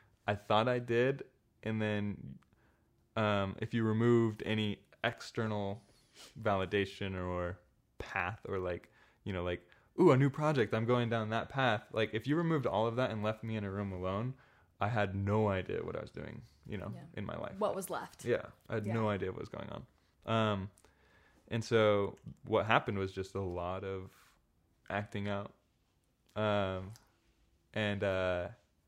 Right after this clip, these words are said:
Speaker 1: doing things that hurt people around me, you know,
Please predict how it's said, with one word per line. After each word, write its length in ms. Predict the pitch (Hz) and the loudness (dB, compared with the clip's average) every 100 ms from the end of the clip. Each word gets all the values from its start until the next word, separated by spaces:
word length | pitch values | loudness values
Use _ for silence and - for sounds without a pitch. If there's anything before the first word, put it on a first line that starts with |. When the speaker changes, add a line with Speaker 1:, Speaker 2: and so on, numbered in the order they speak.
| _ _ _ _ _ - | _ _ _ _ _ -6
Speaker 1:
doing 360 | 110 107 104 104 | -2 0 -2 -4
things 440 | - 95 95 98 | -4 -4 -4 -6
that 180 | 98 - | -6 -6
hurt 280 | 107 98 - | -2 -2 -2
people 260 | - - - | -12 -10 -10
around 200 | - - - | -10 -12 -14
me, 60 | |
you 40 | |
know, 100 | - | -14